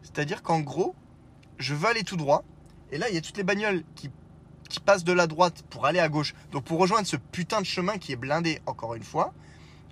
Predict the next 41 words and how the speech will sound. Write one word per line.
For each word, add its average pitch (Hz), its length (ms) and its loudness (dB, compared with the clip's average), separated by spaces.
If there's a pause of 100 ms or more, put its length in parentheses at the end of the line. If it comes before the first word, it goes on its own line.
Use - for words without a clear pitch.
Et 220 240 4 (200)
ils 156 80 -2
me 147 100 0
font 220 180 0
attendre 180 320 2 (320)
parce 131 200 -12
que 175 220 -2 (340)
il 139 80 -8
y 170 40 6
a 160 40 2
cinquante-trois 196 680 4
milliards 208 520 4
de 165 120 4
bagnoles 170 420 6
qui 160 140 -8
passent 208 400 2
et 175 40 -6
il - 20 -4
n'y 170 80 4
en 156 60 2
a 147 100 4
pas 170 240 2
une 190 120 -2
seule 202 200 -4
qui 180 100 -14
te 151 100 -14
laisserait 160 240 -6
passer 160 400 -4 (440)
parce 143 140 -6
qu'ils 147 120 -8
savent. - 280 0 (920)
Ah, 330 360 10 (180)
une ! 196 140 0 (380)
Allez, 262 220 2 (500)
allez, 302 300 6
vas-y, 262 320 2
putain, 202 280 -2
ils 185 40 0
te - 60 -6
laissent - 120 -6
passer. 185 560 0